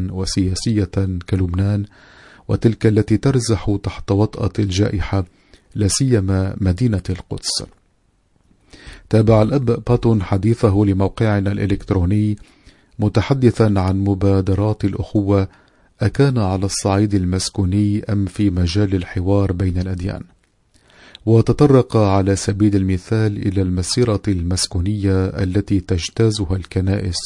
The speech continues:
في القدس ولبنان وسوريا، والمطبوعة بالقرب والأخوة والتعاون. ولا تقل أهمية مبادرات التقارب بين مختلف الديانات.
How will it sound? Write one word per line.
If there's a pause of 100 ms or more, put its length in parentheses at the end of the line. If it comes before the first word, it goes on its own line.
في
القدس
ولبنان
وسوريا، (640)
والمطبوعة
بالقرب
والأخوة
والتعاون. (960)
ولا
تقل
أهمية
مبادرات
التقارب
بين
مختلف
الديانات.